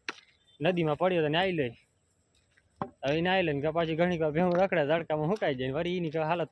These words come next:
હોય. તો એટલે બદલાવાનું હોય ને, આપણે વધારે ડ્રેસ નથી બદલાવતા. જેને આ હે ખબર હે, આપણે ઘણી ફેરા કીધું ભાઈ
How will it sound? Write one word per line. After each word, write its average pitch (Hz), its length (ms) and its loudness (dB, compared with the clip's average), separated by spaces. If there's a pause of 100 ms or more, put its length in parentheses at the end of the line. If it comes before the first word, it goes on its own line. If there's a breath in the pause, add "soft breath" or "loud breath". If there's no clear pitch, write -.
હોય. 151 80 -2 (1500)
તો 139 80 0
એટલે 156 120 0
બદલાવાનું 160 500 2
હોય 180 100 2
ને, 160 120 -2
આપણે 143 220 -2 (320)
વધારે 143 300 -2
ડ્રેસ 139 140 -2 (100)
નથી 165 160 -10
બદલાવતા. 127 360 -6 (1160)
જેને 147 180 -6
આ 147 180 -2
હે 143 60 -4
ખબર 151 360 -4
હે, 135 100 -4 (400)
આપણે 131 200 -6
ઘણી 151 160 -2
ફેરા 135 200 -4
કીધું 123 180 -8
ભાઈ 117 140 -4